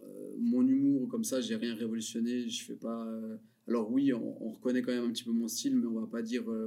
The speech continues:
Waouh, Vida, c'est incroyable ce qu'il a fait, tu vois, c'est, ouais, quel humoriste, quel, tu vois, c'est dingue. » Y a pas, euh,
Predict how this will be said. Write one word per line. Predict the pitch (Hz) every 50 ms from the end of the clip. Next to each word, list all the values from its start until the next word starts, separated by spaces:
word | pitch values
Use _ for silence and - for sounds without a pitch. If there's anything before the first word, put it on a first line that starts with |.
| 107 107
Waouh, | 104 101 - - - - - _
Vida, | - - - 226 220 -
c'est | - -
incroyable | - - - - - - 240
ce | 226
qu'il | - -
a | - -
fait, | - - 120 - 110
tu | - 117
vois, | 113 -
c'est, | - 117 117 107 101
ouais, | 101 101 113 113
quel | - 107 107
humoriste, | 107 107 107 110 123 294 - - - - -
quel, | 277 247 - 233 - 359 339 - - 294 -
tu | - -
vois, | 233 240 247 220
c'est | 220 - 196 190
dingue. » | 254 277 - - 123 113 - - - - - - - _ -
Y | 101
a | 107
pas, | - 147 151 147 135 123
euh, | 120 117 117 117 117 113 113 113